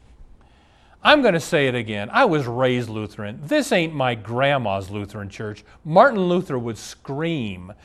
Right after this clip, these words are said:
if he could see what is being done in, in the name of the Lutheran church. John Wesley would scream if he could see what is happening in the Methodist Church.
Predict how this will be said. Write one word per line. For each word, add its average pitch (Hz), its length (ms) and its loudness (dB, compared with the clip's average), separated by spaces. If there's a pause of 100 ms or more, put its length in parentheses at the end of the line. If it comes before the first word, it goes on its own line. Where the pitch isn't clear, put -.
(140)
if 131 140 -6
he 170 100 -2
could 156 180 -6
see 156 220 -2
what 131 240 -2 (160)
is 131 160 -8
being 127 300 -4
done 123 380 -2 (100)
in, 135 180 -4
in 131 220 -6
the 123 80 -6
name 127 200 -4
of 120 60 -2
the 117 80 -6
Lutheran 117 380 -6
church. 117 260 -6 (480)
John 196 380 2
Wesley 165 560 0 (100)
would 143 180 -2
scream 147 920 -4 (240)
if 135 160 -4
he 165 100 2
could 160 160 -2
see 165 180 0
what 151 220 2
is 135 160 -4
happening 139 420 0
in 123 80 -6
the 123 80 -4
Methodist 131 560 -2
Church. 104 320 -12